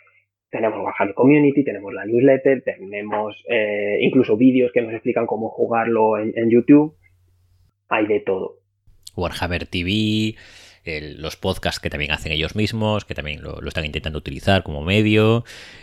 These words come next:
Speaker 2: y en general lo, lo que consiguen es que todas las líneas estratégicas que nos estás contando tengan llegada a la gente, ¿no? Que, que todo el mundo pueda entender y conocer rápidamente todas las novedades que van sacando.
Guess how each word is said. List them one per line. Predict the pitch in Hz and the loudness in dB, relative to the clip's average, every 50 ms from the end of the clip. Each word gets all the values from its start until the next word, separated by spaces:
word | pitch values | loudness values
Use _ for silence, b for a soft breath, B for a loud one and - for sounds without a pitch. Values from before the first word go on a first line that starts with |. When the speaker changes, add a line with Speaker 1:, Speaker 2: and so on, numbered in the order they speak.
| B B _ | B B _
Speaker 2:
y | - 92 85 | -2 -2 -2
en | 78 | 0
general | - - 92 82 80 78 78 85 95 98 - - 78 | 0 0 2 2 2 2 2 2 0 -2 -2 -6 -8
lo, | 76 76 73 - - - - - - b b b b b b _ _ _ _ | -6 -6 -6 -6 -8 -10 -12 -14 -16 b b b b b b _ _ _ _
lo | - 101 90 | 0 0 2
que | - 92 | 2 0
consiguen | - 92 78 - - 104 101 104 101 107 | 0 0 -2 0 0 2 2 4 4 2
es | 101 - | 0 0
que | - - 123 117 - - _ _ _ _ | 0 -2 -2 -2 -2 -6 _ _ _ _
todas | - 117 113 117 120 113 | 6 6 8 8 6 6
las | 123 117 98 - | 4 2 2 2
líneas | 117 113 120 98 | 0 0 2 0
estratégicas | 110 - - 113 101 120 117 - - - 95 - | 0 2 2 4 6 4 4 4 4 2 2 2
que | - | 2
nos | 92 87 | 0 0
estás | 87 - 101 95 - | 2 0 -2 -2 -2
contando | 110 101 92 110 107 107 110 113 117 - - _ _ _ - - _ | -6 -2 0 -2 -2 0 -4 -6 -6 -8 -10 _ _ _ -20 -6 _
tengan | - 92 92 95 95 95 | -2 2 2 2 4 4
llegada | 98 98 90 87 87 90 98 | 4 4 4 4 2 2 2
a | 101 | 2
la | 95 82 | 2 0
gente, | - - 85 71 67 69 - - | 0 -2 -4 -6 -6 -12 -12 -10
¿no? | 76 90 123 127 | -8 -10 -10 -10
Que, | - - 71 69 69 69 69 69 76 | -10 -10 -10 -10 -10 -12 -12 -12 -10
que | - - 73 | -8 -8 -2
todo | - 80 80 | 0 0 0
el | 82 | 0
mundo | 80 82 85 87 87 82 | 0 -2 -2 -2 -2 0
pueda | - 85 85 85 | 0 0 0 0
entender | 85 80 - 80 78 78 85 87 80 | -2 -2 -4 -4 -2 0 -2 0 -2
y | 85 | -2
conocer | - - 80 80 - - 87 | -4 -2 -2 -2 -2 -2 0
rápidamente | - - 85 92 90 85 78 82 82 80 - 90 87 | 2 2 2 2 0 0 0 -2 -4 0 0 0 0
todas | - 85 80 82 82 | 2 2 2 4 2
las | 87 82 | 2 2
novedades | 87 82 78 78 78 82 80 - | 2 0 0 0 0 0 -2 -2
que | - 78 | -2 -4
van | 76 76 - | -4 -4 -4
sacando. | - 78 - 73 71 71 71 71 71 | -6 -4 -4 -4 -4 -4 -6 -8 -8